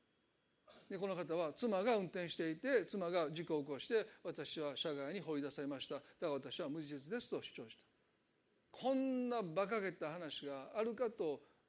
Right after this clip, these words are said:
シッターさん思いました。そんなことがまかり通るはずないと思ったんだけど、実際に裁判で無罪が言い渡されたんですね。その時、私は、今まで自分を支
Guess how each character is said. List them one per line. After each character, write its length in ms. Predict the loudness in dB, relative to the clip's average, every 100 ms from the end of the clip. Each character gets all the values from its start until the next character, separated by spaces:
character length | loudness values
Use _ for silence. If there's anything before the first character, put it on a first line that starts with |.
| -20 -20 _ _ -10
シ 160 | -6
ッ 100 | -4
タ 60 | -2
ー 40 |
さ 120 | -2 -2
ん 40 |
思 140 | -2
い 40 | -2
ま 120 | -4
し 120 | -4
た。 180 | -6 -10 -14 -4
そ 300 | 0 2 4
ん 160 | 4 4
な 100 | 2
こ 120 | 4
と 80 | 2
が 80 |
ま 120 | 2 2
か 120 | 2
り 60 |
通 80 | 0
る 40 | -2
は 80 |
ず 80 | -4
な 100 | -2
い 60 | -2
と 60 |
思 100 | -2
っ 20 | -4
た 120 | -2
ん 80 | -2
だ 120 | -2
け 120 | 0
ど、 240 | 6 6 6 -10 -4
実 120 | 0 2
際 60 | 2
に 60 | 0
裁 260 | -2 -2
判 260 | -2 -6 -2
で 220 | -2 -2 -6 -14 -8
無 100 | -2
罪 220 | 0 0
が 80 | -2
言 100 | -4
い 20 |
渡 220 | -6 -10
さ 120 | -12 -14
れ 60 |
た 100 | -20
ん 40 | _
で 80 | _
す 140 | -20
ね。 60 | -20 _ _ _ _ _ _ _ _ _ _
そ 120 | 0 2
の 100 | 2
時、 260 | 2 2
私 440 | 0 0 0 0 0
は、 360 | 2 2 0 -6 _ _ _ _ _ _ _ _ _
今 340 | -2 0 2 2
ま 200 | 2 2
で 320 | 8 8 8 4 -12 -4
自 160 | 0
分 160 | 2 2
を 80 | 0
支 120 | 2